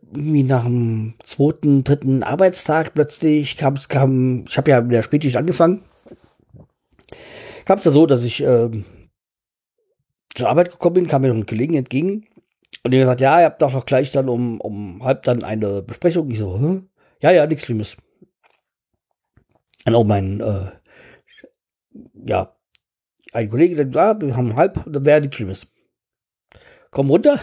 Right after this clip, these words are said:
<laughs> Und dann ist dann so Oberchef, Chef, Chef und da, so alle da und sagen halt, dass wir, dass unser Chef seiner Auf-, Aufgaben entbunden worden ist und wir jetzt dann unser Vize quasi jetzt unser neuer Chef geworden ist.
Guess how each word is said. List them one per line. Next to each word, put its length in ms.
<laughs> 880
Und 120
dann 180
ist 200
dann 680
so 240
Oberchef, 600
Chef, 200
Chef 460
und 220
da, 240
so 180
alle 180
da 280
und 120
sagen 220
halt, 220
dass 580
wir, 640
dass 200
unser 260
Chef 540
seiner 540
Auf-, 300
Aufgaben 800
entbunden 520
worden 320
ist 400
und 240
wir 160
jetzt 400
dann 160
unser 320
Vize 320
quasi 260
jetzt 180
unser 200
neuer 240
Chef 220
geworden 320
ist. 180